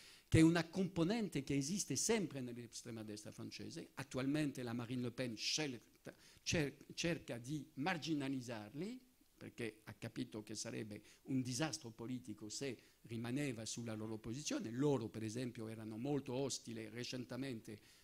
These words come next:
alla legge per, eh, per il matrimonio per tutti, ma la Le Pen non ha detto niente, assolutamente niente, perché vuole conquistare un altro pubblico. Però, insomma, avevamo questo in Francia.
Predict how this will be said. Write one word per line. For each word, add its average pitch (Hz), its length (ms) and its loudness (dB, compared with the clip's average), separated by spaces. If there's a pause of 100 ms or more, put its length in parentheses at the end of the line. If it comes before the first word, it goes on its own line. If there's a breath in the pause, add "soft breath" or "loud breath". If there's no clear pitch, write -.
alla 127 220 0
legge 127 320 4
per, 117 160 -6
eh, 110 180 -4 (480)
per 123 180 -2
il 113 100 -2
matrimonio 117 580 -2
per 110 180 -8
tutti, 113 400 -6
ma - 180 -4 (100)
la 131 120 -4
Le 127 140 2
Pen 135 380 2
non 127 180 0
ha 120 60 0
detto 113 280 0
niente, 135 760 4 (180)
assolutamente 120 760 0
niente, 110 420 -4 (300 loud breath)
perché 135 240 -2
vuole 135 320 2
conquistare 110 560 -4
un 104 140 -4
altro 104 300 -6
pubblico. - 520 -12
Però, 185 260 -2 (100)
insomma, 110 360 -6 (120)
avevamo 131 520 -2
questo 104 540 -10 (320 loud breath)
in 117 180 -4
Francia. 104 420 -12